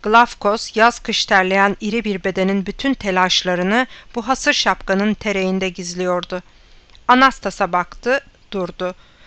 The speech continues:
Sanki hiç istenmeyen bir durum yaratılmış ve evin en ücra köşesine kadar hüzünlü bir sessizlik sinmişti. Anastas'ın yüzü gergindi.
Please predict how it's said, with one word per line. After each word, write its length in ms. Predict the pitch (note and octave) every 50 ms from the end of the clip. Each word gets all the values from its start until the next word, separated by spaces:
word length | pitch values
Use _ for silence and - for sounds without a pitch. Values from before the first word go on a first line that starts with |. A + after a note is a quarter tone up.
| - - - -
Sanki 480 | - - - - F4+ F#4 F4+ - - F#3
hiç 260 | - - D4+ - - -
istenmeyen 760 | B3 - - - E4 E4+ D#4 B3+ G#3+ G3 G3+ G#3+ A3+ G3+ F#3
bir 200 | G#3+ G#3 - -
durum 240 | A3 G#3+ A#3 A#3+ A3+
yaratılmış 760 | F#3+ F3 F3+ F3+ - - F#3 F3 F3+ G#3 A#3+ - - - - - - - - A3
ve 100 | - -
evin 280 | - A3 F#3+ G3+ G3+ - -
en 140 | B3 D4 D4 -
ücra 360 | A#3 A3 - G#3 G#3+ G#3+ G#3+
köşesine 520 | G3+ - G#3 - - A3 - - A3 A3 G#3
kadar 340 | - - F#3 G3 G3 G3+ - -
hüzünlü 380 | G3+ F#3+ F3 G3+ G3 G3 G3 F#3
bir 100 | F#3+ F#3
sessizlik 680 | - - - F#3+ F3 - - F#3 F3+ F3 F3 F3+ -
sinmişti. 640 | - - F#3+ F3+ F3+ F3+ F3+ - - - - F3 F3+ - _ - - - - _ - - - - - - - -
Anastas'ın 680 | - A#3 A#3+ B3 B3 A#3 - - F#3+ F3+ - - F#3+ F#3
yüzü 300 | F#3 F#3 F#3 F3+ F3 A3
gergindi. 720 | A3 G3 G3 F#3 F#3 F#3 F#3 - F#3 F3+ F3+ E3+ F3 F3